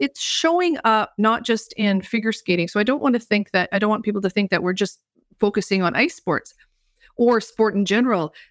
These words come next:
I think there's a place where we, for me, if I can continue to do what I do and be a-, as authentic as I can be and show up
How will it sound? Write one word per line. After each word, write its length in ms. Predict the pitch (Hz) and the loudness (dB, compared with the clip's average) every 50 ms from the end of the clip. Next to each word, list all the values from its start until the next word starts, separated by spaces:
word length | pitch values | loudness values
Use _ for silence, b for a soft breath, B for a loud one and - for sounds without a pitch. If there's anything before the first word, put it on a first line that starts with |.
| B B _ - | B B _ -2
I 60 | 220 | -2
think 280 | 214 - 269 294 - - | 0 2 0 0 0 2
there's 240 | 240 220 220 196 196 | 2 2 2 0 -2
a 40 | 190 | -6
place 480 | - - - 208 208 214 214 - - | -4 -2 0 2 2 2 -2 -4 -4
where 480 | 196 196 190 185 180 180 180 - - - _ _ _ _ _ _ _ _ _ _ _ _ _ _ - | -2 0 2 2 0 0 -2 -4 -6 -10 _ _ _ _ _ _ _ _ _ _ _ _ _ _ -6
we, 540 | 185 196 220 226 226 226 226 226 226 - - - | -2 0 0 2 2 2 2 0 -2 -4 -8 -12
for 200 | - - 190 190 | -6 -4 -2 0
me, 600 | 190 185 196 196 180 160 139 123 127 123 - _ _ _ _ _ _ _ _ _ _ _ _ - | 2 2 2 2 0 0 -2 -4 -6 -8 -10 _ _ _ _ _ _ _ _ _ _ _ _ -6
if 120 | 190 - | -2 0
I 140 | - 214 226 | 2 2 2
can 160 | 226 262 240 | 2 0 0
continue 480 | - - 208 - - - 220 208 196 185 | 0 0 -2 -2 0 0 2 2 2 0
to 140 | - - 185 | -2 -4 -4
do 200 | 175 196 202 214 | -2 0 0 2
what 140 | 202 190 170 | 2 0 0
I 120 | 165 165 | 0 -2
do 260 | 160 160 185 175 175 | -2 0 0 0 0
and 100 | 170 160 | 0 0
be 160 | 165 180 185 | 0 0 0
a-, 240 | 185 175 170 170 - - | 2 0 0 -2 -2 -2
as 140 | 185 185 180 | -2 0 0
authentic 440 | 165 160 - - 226 233 233 226 202 | -2 -2 0 0 0 0 0 -2 -4
as 100 | 196 - | -2 -2
I 80 | 175 | -2
can 200 | 160 - 185 175 | -2 -2 -2 -2
be 280 | 170 175 170 165 165 B B B B B | -2 -2 -4 -4 -6 B B B B B
and 100 | - 185 | -6 -6
show 460 | - - - - - 262 294 254 220 | -4 -6 -4 0 0 2 2 4 4
up 340 | 220 220 196 117 - - _ | 4 4 2 0 -2 -8 _